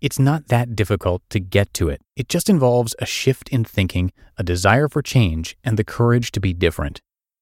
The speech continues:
Like a lot of unconventional choices, not everyone will relate. Some people won't get it at all. Others will get it, but be unable to let go of deeply held beliefs about scarcity.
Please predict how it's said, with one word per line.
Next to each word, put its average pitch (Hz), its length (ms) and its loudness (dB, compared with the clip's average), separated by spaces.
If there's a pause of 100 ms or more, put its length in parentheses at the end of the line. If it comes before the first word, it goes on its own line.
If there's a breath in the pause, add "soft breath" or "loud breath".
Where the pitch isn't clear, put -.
(260)
Like 156 140 4
a 165 40 0
lot 190 200 2
of 113 100 2
unconventional 90 640 0
choices, 85 480 -4
not 139 240 0
everyone 101 480 4
will 85 100 0
relate. 85 460 -4 (380)
Some 226 200 2
people 190 320 4
won't 120 220 2
get 107 160 2
it 101 100 0
at 92 80 0
all. 104 320 2 (220)
Others 127 320 0
will 120 200 4
get 85 200 -2
it, 92 180 -2
but 110 220 0
be 113 100 0
unable 117 380 0
to - 100 -4
let 104 220 0
go 117 200 2
of 87 140 0
deeply 117 320 -4
held 101 260 -2
beliefs 98 380 -4
about 85 240 -2
scarcity. 92 640 0